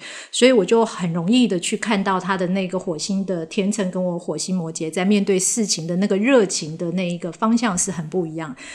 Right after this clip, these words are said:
那我这个朋友呢，是一个很重视人际关系、很喜欢交朋友的人，然后我是那一种只要一做事就六亲不认的人这样子。然后呢，可是呢，我这个朋友他就很倒霉，就是他就很喜欢就是跟我分享一些他最近发现的一些新的资讯啊，还有一些这一个，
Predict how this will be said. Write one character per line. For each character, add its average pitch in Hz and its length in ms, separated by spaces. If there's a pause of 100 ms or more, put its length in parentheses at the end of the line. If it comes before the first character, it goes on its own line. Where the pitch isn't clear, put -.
(140)
那 233 120
我 196 100
这 247 80
个 262 120
朋 202 200
友 190 180
呢， 160 140
是 175 160
一 190 120
个 180 180
很 156 300
重 240 200
视 220 200
人 185 120
际 196 160
关 185 220
系、 185 140
很 185 100
喜 175 140
欢 156 100
交 175 160
朋 170 160
友 143 100
的 120 120
人， - 200
然 214 140
后 262 80
我 202 100
是 240 180
那 247 140
一 233 80
种 185 220
只 - 120
要 233 100
一 220 100
做 220 180
事 208 160
就 196 140
六 196 220
亲 185 200
不 180 80
认 175 240
的 180 80
人 - 240
这 - 80
样 - 220
子。 - 160 (400)
然 208 100
后 285 180
呢， 262 120
可 240 160
是 294 220
呢， 254 160
我 190 100
这 180 100
个 269 60
朋 233 100
友 254 80
他 247 140
就 277 100
很 190 220
倒 190 180
霉， - 160
就 202 140
是 285 240 (340)
他 - 160
就 311 240
很 190 360
喜 - 320
欢 185 320
就 208 160
是 190 220
跟 226 180
我 196 140
分 233 200
享 170 260
一 175 40
些 190 100
他 202 120
最 208 180
近 208 160
发 202 180
现 208 220
的 185 80
一 190 80
些 196 160
新 226 220
的 202 100
资 190 240
讯 196 260
啊， 160 240
还 175 160
有 175 140
一 180 100
些 180 240
这 185 140
一 180 240
个， 165 280